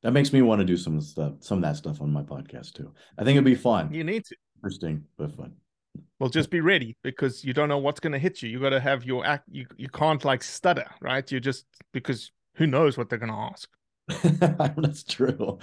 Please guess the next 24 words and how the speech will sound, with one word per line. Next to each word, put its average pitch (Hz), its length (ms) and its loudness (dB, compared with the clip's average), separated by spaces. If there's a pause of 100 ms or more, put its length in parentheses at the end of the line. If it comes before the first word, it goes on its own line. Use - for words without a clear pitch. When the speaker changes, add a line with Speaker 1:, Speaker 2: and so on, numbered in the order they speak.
(420)
Speaker 1:
And 123 120 6
I'm 165 180 6
not 151 260 6
privy 127 340 6
on 110 140 4
the 104 60 2
numbers 98 420 2
like 85 260 -4
you 92 160 2
are, 82 160 -2
so 92 120 -6
I'm 101 100 0
gonna 95 120 2
have 90 80 -6
to 90 120 -2
brush 82 340 -4
up 82 160 -4
some 78 200 0
numbers, 85 340 -4
<laughs> - 20 -6
some 147 600 4
stats. - 760 -4 (380)
<laughs> 170 1500 0 (300)
So, 73 500 -2